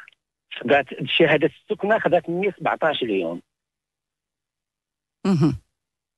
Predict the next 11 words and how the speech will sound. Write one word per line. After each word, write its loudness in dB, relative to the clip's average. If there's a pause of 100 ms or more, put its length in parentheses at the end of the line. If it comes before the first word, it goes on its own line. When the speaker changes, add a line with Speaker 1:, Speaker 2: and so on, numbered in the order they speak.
(1300)
Speaker 1:
وبلا 2
م-، -6
زعما 2 (140)
لا -2
داعي 0
لذكر 0
الناس 2 (120)
كنعرفوهم 0
محترمين 2
في -10
العائلة، 2